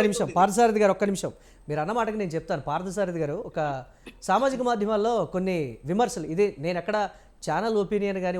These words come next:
Speaker 1: ఒక వ్యక్తిగత ఒపీనియన్ కానీ కాదు. So కొన్ని రాష్ట్రాల్లో భారతీయ జనతా పార్టీ, ఇప్పుడు పశ్చిమ బెంగాల్నే మనం తీసుకుంటే భారతీయ జనతా పార్టీ తృణమూల్ కాంగ్రెస్ తోటి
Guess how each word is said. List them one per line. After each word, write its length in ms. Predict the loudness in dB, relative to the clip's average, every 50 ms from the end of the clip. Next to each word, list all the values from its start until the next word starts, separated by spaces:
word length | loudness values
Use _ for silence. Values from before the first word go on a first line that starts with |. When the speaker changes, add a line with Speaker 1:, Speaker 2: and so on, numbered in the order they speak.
| -2
Speaker 1:
ఒక 60 | -4 -4 -4
వ్యక్తిగత 360 | -6 -6 -4 -4 -4 -2 -2 -4 -4
ఒపీనియన్ 340 | -2 -2 -2 -2 -2 -4 -2 -2
కానీ 160 | -2 -2 -2 -2 -2
కాదు. 200 | -2 0 -2 -2 -6 -8 -14 -20 -20 -20 -20 -16 -8
So 80 | -4 -4 -2 2 2
కొన్ని 200 | 4 4 4 4 4
రాష్ట్రాల్లో 480 | 4 2 2 -2 -4 -2 -2 0 2 0 0 2
భారతీయ 280 | 0 0 0 0 -4 -4
జనతా 200 | -4 -4 -4 -4 -2 -2
పార్టీ, 140 | -2 -4 -4
ఇప్పుడు 160 | -10 -6 -4
పశ్చిమ 240 | -4 -4 -2 -4 -4 -4
బెంగాల్నే 300 | -4 -4 -2 -2 -2 -2 -4
మనం 120 | -4 -6 -6 -6
తీసుకుంటే 320 | -8 -8 -8 -8 -6 -6 -6 -6 -10 -16 -20 -20 -20 -14 -8 -2 2
భారతీయ 260 | 4 4 4 4 0 0
జనతా 180 | 0 0 0 0 2
పార్టీ 180 | 0 -2 -2 -4 -6
తృణమూల్ 280 | -4 -4 -4 -2 -4 -2 -2
కాంగ్రెస్ 280 | -2 -2 -2 -4 -4 -2 -2
తోటి 160 | -2 -2